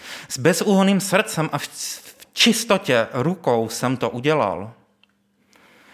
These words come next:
A Bůh mu ve snu odpověděl: „Já jsem také věděl, že jsi to udělal s bezúhonným srdcem a já sám jsem tě zadržel,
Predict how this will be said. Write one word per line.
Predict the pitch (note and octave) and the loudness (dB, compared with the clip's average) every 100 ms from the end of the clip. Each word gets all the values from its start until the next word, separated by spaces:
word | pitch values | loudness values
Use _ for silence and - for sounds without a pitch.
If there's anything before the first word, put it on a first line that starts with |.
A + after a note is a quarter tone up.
| _ _ _ _ _ _ _ - | _ _ _ _ _ _ _ -8
A | A#2 | -2
Bůh | C3 G3+ F#3+ | 0 0 0
mu | F3+ | 0
ve | E3+ | 2
snu | E3 - F3 | 0 -2 -2
odpověděl: | E3 - F3 E3 A#2 G#2+ G2 F#2 G#2 - _ _ _ _ _ - - - - - - _ | -2 -2 0 0 0 -2 -2 -4 -10 -20 _ _ _ _ _ -20 -20 -20 -20 -20 -20 _
„Já | A#2 B2 | -2 2
jsem | C3+ C#3+ D#3 C#3+ | 2 2 -2 0
také | E3 F3 A3+ A3+ | 0 0 2 4
věděl, | E3+ C3+ A#2+ A#2 A2 A2 | 6 4 6 4 4 0
že | - | -2
jsi | A#2+ - | -4 -2
to | B2+ | -2
udělal | B2+ B2+ B2 A#2 B2+ | 0 0 2 2 2
s | A#2 | -2
bezúhonným | A2+ C#3+ - G3 F#3+ D#3+ E3+ E3 D#3+ D3+ | -2 -2 -2 0 0 0 0 0 0 -2
srdcem | - D#3 D#3+ - C3+ C#3+ E3+ E3 - - _ - - - | -4 -4 -4 -2 0 2 -2 -6 -14 -20 _ -20 -18 -2
a | C3+ | 4
já | C#3+ E3 | 6 4
sám | D#3 - E3+ G#3+ | 0 2 2 2
jsem | - D#3+ | 2 0
tě | - C3 | 2 0
zadržel, | B2 A#2 A#2+ - A#2 G#2 F#2+ | 0 0 -2 -2 -2 -2 -4